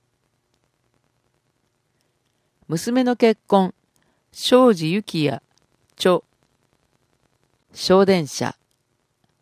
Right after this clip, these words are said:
娘の美紀に結婚を考えている相手がいる。相手は幼馴染の古市誠。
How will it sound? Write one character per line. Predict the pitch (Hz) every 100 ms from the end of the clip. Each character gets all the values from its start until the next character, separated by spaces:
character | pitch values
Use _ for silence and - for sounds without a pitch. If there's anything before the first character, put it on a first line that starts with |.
| _ _ _ _ -
娘 | 185 233 254 262
の | 262
美 | 254
紀 | - 160
に | 123 -
結 | 170 170 -
婚 | 247 262
を | 254 254
考 | 247 247 254 254
え | 240
て | 180 160
い | 127
る | 123
相 | 113 160
手 | 185 202
が | 143
い | 104
る。 | 101 120 - _ _ _ _ _ _
相 | - 165 170
手 | 170
は | 127 104 _ _ _
幼 | 160 233 240 247
馴 | 240 208 165
染 | 147
の | 120 107 _ _
古 | - 202 247
市 | 254 - 131
誠。 | 123 - 151 135